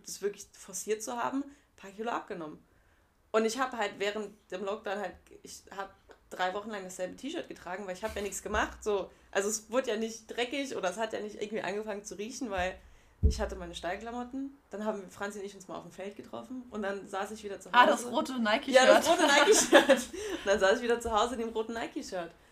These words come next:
Speaker 1: Und, ähm, als man dann das erste Mal sich wieder richtig anziehen musste und ich dieses Nike-Shirt ausgezogen hab, dachte ich mir so, "Hu, holy, meine Hose ist mir ein bisschen zu weit geworden."
Speaker 2: <laughs>
Speaker 1: Ähm, und ganz, also kann ja niemand leugnen, dass das auch ein schönes Gefühl sein kann, abzunehmen.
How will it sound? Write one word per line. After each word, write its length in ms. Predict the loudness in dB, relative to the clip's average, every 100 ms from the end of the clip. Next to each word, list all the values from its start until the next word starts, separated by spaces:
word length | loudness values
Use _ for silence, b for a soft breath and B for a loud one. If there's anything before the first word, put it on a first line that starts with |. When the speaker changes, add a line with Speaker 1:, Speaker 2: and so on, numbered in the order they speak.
| b b -4
Speaker 1:
Und, 260 | -4 -4 -4
ähm, 420 | -4 -4 -10 -12 -12
als 240 | -14 -14 -18 -10
man 140 | -8
dann 140 | -6 -8
das 120 | -10
erste 260 | -8 -8
Mal 140 | -10 -12
sich 100 | -10
wieder 160 | -10
richtig 280 | -10 -12 -8
anziehen 320 | -6 -4 -4
musste 280 | -4 -6 -6
und 100 | -6
ich 100 | -6
dieses 180 | -12 -12
Nike-Shirt 500 | -6 -4 -4 -6 -4
ausgezogen 600 | 0 0 -2 -8 -6 -4
hab, 120 | -4 -6
dachte 140 | -8
ich 40 |
mir 60 | -10
so, 160 | -12 -12 _ _ _ _ _ _ _ _ 2
"Hu, 220 | 4 4 -4 _ _ _
holy, 380 | 6 6 4 -6 -8
meine 180 | -6
Hose 240 | 0 2 2
ist 80 | 0
mir 140 | -2
ein 80 | -2
bisschen 240 | -6 -8
zu 100 | -4
weit 220 | -2 -2
geworden." 640 | -4 -4 -4 -4 -10 -12 -16
Speaker 2:
<laughs> 300 | -20 -20 0
Speaker 1:
Ähm, 540 | 6 6 6 -6 -10 -14 -20 -20 -20 _ _ _ -20 -6
und 380 | -2 -2 -4 0
ganz, 380 | 0 0 -6 -8
also 420 | -8 -6 -8 -10 -14 _ _ _ -12
kann 180 | -8
ja 60 | -6
niemand 300 | -4 -4 -4
leugnen, 320 | -4 -4 -6 -8
dass 120 | -8
das 120 | -10 -10
auch 140 | -10
ein 80 | -8
schönes 280 | -6 -6 -6
Gefühl 240 | -12 -10
sein 240 | -8 -8 -8
kann, 160 | -8
abzunehmen. 640 | -8 -8 -10 -8 -6 -6